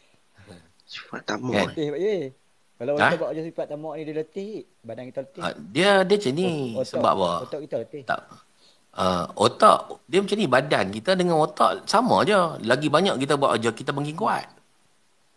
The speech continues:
Speaker 2: <coughs> Otak ni, lagi banyak kita fikir, kita makin kuat. Otak kita makin kuat.
Speaker 1: Hmm.
Speaker 2: Ha,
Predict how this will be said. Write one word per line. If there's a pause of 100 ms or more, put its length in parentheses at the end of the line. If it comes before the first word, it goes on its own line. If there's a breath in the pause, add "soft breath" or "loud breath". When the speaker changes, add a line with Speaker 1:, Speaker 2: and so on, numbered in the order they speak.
(220)
Speaker 2:
<coughs>
Otak
ni,
lagi
banyak
kita
fikir,
kita
makin
kuat.
Otak
kita
makin
kuat. (920)
Speaker 1:
Hmm. (560)
Speaker 2:
Ha,